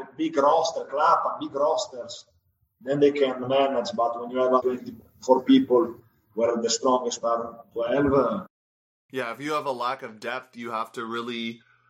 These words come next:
Speaker 2: pick your spots to where you go hard, because you risk, as you said, getting tired and then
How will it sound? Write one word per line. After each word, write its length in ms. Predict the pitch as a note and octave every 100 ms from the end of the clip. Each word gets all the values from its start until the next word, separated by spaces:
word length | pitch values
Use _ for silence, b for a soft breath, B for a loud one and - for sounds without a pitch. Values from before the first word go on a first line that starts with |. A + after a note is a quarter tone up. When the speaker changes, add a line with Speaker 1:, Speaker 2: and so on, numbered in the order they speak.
| _ -
Speaker 2:
pick 180 | E3+ C3+
your 140 | C3
spots 500 | - C3 B2 C3 -
to 100 | C3
where 180 | A#2 B2
you 180 | A#2+ A2+
go 200 | A#2+ A2
hard, 360 | A#2 B2 G#2
because 420 | G#2+ A2+ G#2 -
you 180 | B2 A#2+
risk, 340 | A2+ B2+ B2 B2
as 180 | A2
you 100 | A2+
said, 260 | A2 A#2 A2+
getting 300 | A2+ A2+ G#2+
tired 480 | A2 G2+ A2+ A2+ G#2+
and 220 | G#2+ G#2
then 320 | G#2 G#2+ G#2